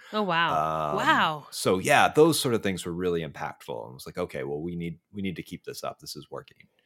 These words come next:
Speaker 1: Well, talk about walking the walk with saying, "Personalized attention,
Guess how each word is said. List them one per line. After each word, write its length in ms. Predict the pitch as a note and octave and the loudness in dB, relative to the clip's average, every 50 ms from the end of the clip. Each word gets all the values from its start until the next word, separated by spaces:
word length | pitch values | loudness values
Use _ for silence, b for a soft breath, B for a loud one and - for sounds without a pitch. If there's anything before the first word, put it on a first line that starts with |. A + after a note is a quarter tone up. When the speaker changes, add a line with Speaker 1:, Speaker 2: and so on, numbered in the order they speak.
| _ - | _ -4
Speaker 1:
Well, 220 | B3 A#3+ B3+ C4 B3+ | -2 0 0 0 2
talk 200 | - C4 C#4 D4+ | 0 0 2 2
about 380 | E4+ E4+ E4 D#4 C#4 - - | 2 4 4 4 4 2 0
walking 400 | E3+ F#3+ F#3+ G3+ - A#3+ A#3+ A#3 | 2 2 2 2 2 -2 -4 -2
the 140 | A3+ G3 F3 | 0 0 0
walk 340 | E3 E3 E3 E3+ F3 F3 - | 2 2 4 4 2 2 -2
with 220 | E3 D#3+ D#3+ - | -4 -6 -4 -6
saying, 460 | - - D#3 C#3+ C#3+ D3 D3 D3+ D#3 - | -8 -4 -4 -2 -2 -2 -4 -6 -6 -2
"Personalized 680 | - E4 D#4 - - F3 E3 E3 E3+ F3 F#3+ G3 - | 0 0 0 0 0 -2 -2 -2 -2 -2 -4 -2 -4
attention, 920 | C4+ A#3 A#3+ B3+ C4+ C4+ C4 A#3+ - - F#3 E3 D#3 D#3 D3+ D3+ D#3 D#3+ | -6 -4 -2 -2 -2 -2 -2 -4 -4 -4 -4 -4 -4 -6 -6 -8 -10 -12